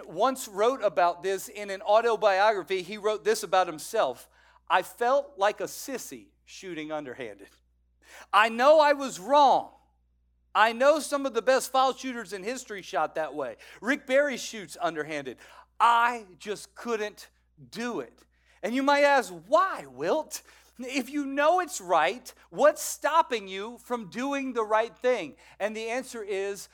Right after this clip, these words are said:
somebody important to me might think I'm a sissy. Now, I think there is something in a lot of us that feels similar way,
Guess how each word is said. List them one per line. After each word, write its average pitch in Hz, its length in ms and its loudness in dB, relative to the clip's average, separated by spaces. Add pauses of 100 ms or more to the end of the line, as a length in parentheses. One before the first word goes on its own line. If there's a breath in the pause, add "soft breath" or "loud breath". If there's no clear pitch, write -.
somebody 269 560 -2
important 226 480 -8
to 196 80 -12
me 175 200 -12
might 170 360 -8
think 156 260 -12
I'm 147 160 -8
a 147 40 -12
sissy. 147 500 -16 (1200 soft breath)
Now, 202 140 2
I 226 120 6
think 240 420 -4 (120)
there 220 260 0
is 196 80 -6
something 208 540 -6 (220 soft breath)
in 214 260 -6
a 185 80 -2
lot 208 380 0
of 143 140 -2
us 170 380 -6
that 220 280 0
feels 220 460 -4
similar 190 520 -6
way, 175 340 2